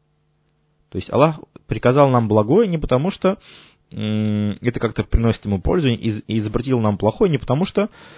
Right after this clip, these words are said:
э, это ему как-то мешает или н-, н-, наносит вред.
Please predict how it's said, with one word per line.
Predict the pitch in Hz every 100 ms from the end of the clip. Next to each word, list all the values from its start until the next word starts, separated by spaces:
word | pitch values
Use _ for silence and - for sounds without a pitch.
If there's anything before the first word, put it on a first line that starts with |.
| - - _ _
э, | 101 101 95
это | 147 - 139 131
ему | 113 117
как-то | 113 101 107
мешает | 101 113 110 -
или | 92 92
н-, | 92 95 92
н-, | 92 90
наносит | 101 98 104 -
вред. | 90 90